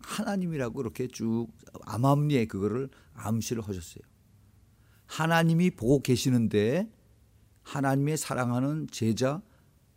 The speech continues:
유다에게 마귀가 들어갔어요. 그 앞에서 삼위일체의 하나님 앞에서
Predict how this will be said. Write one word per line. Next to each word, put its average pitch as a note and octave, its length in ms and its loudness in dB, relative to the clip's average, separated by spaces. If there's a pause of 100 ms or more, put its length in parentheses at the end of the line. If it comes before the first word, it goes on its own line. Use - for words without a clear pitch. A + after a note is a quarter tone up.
(180)
유다에게 A#2 720 2 (400)
마귀가 A#2 560 -2
들어갔어요. G2+ 460 -8 (680)
그 D3 220 -2
앞에서 C#3 580 4 (4000)
삼위일체의 E3 880 4
하나님 D3+ 500 0
앞에서 D3 640 2